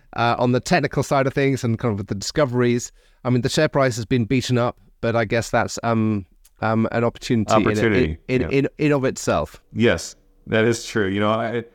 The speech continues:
Speaker 2: I think oftentimes when you look down in the ba-, the past, like, "Why am I going through this right now?" Um, and anytime you're, you're down, it set us up to something even greater.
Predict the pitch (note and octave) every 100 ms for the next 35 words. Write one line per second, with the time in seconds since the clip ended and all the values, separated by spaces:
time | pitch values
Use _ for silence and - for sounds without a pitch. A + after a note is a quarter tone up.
0 | _ - B2+ D3+ D3+ C#3 D3 C#3 C3 C#3
1 | C3+ C3+ C3+ C#3 B2+ A2+ G#2+ A#2 A#2+ B2
2 | A#2 G#2+ A#2 A2+ A2+ A2+ G2+ G#2+ A#2 A#2
3 | G2+ G#2+ G#2 A2+ G#2+ - G2+ F#2+ A2 A2
4 | F#2+ - - - - - _ - G#2 G2+
5 | G2 F#2+ F#2+ - G2+ G2+ G#2 - - -
6 | B2 B2 A2+ G#2+ G2+ G#2 F#2 A2 A2+ G#2+
7 | G2+ G#2 - - G#2 - A2+ A#2 G#2+ G2
8 | G#2 G2+ F#2 F2 F#2 G2 F#2 D#2+